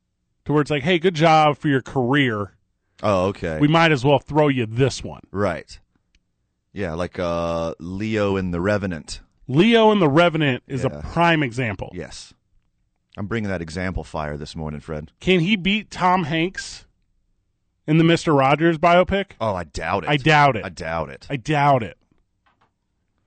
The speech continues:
Speaker 1: But
Speaker 2: Tom Hanks straight up deserves it, too.
Speaker 1: Tom Hanks is a modern-day Mister Rogers.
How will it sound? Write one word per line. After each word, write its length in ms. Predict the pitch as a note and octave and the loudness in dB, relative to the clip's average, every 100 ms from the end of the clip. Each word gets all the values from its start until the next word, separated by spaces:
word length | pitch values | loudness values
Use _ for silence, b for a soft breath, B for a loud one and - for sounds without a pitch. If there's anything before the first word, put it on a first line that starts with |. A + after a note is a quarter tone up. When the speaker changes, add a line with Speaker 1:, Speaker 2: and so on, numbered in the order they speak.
| _ _ - | _ _ 0
Speaker 1:
But 420 | F3+ A#3 D#3 - - - _ _ _ | 4 4 4 -2 -12 -20 _ _ _
Speaker 2:
Tom 260 | C3 E3+ | -6 -4
Hanks 260 | B2 C#3 G#2 | -2 -4 -6
straight 220 | - F#2 | -8 -6
up 100 | F2+ | -6
deserves 420 | F2 E2+ E2+ D#2+ | -8 -8 -8 -8
it, 100 | D2 | -12
too. 340 | - G2+ E2+ E2+ _ _ | -8 -6 -6 -10 _ _
Speaker 1:
Tom 220 | G#3+ D4 B3+ | 4 4 4
Hanks 320 | B3 A#3+ - - | 2 0 -4 0
is 180 | G#3 | 2
a 100 | F#3+ | 4
modern-day 640 | F3 E3+ G3 G3+ F#3+ F#3 F#3 | 4 4 4 2 0 2 2
Mister 320 | F#3 - F3 | 0 -2 -2
Rogers. 800 | C3 C#3+ G#3 D3+ A#2+ D2+ - | 0 2 2 0 -8 -14 -20